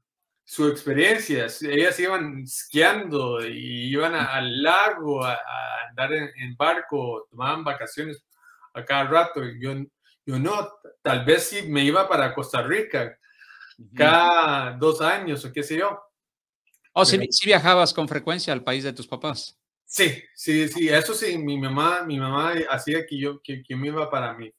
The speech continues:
Speaker 1: mi, la casa de mi abuela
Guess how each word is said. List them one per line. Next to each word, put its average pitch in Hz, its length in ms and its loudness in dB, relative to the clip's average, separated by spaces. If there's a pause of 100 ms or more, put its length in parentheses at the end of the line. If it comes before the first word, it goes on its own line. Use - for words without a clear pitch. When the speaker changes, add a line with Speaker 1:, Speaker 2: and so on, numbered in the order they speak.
(160)
Speaker 1:
mi, 113 420 -16 (720)
la 113 160 -12
casa 135 240 -4
de 147 60 -4
mi 135 80 -4
abuela 147 440 -2